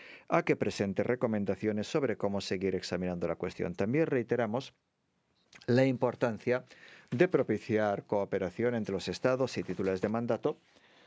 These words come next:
basado en la cooperación, respeto del código de conducta y principios de imparcialidad y objetividad. Recordamos también que, conforme con el ibi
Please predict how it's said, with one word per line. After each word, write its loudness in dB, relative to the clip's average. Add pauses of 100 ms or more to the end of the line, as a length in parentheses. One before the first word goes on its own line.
(120)
basado 0
en 2
la 0
cooperación, -2
respeto -2
del 0
código -2
de 0
conducta 0 (340)
y 2
principios 0
de 0
imparcialidad 0
y 2
objetividad. 0 (960)
Recordamos 2
también 0
que, -2
conforme 0
con -2
el -2
ibi 2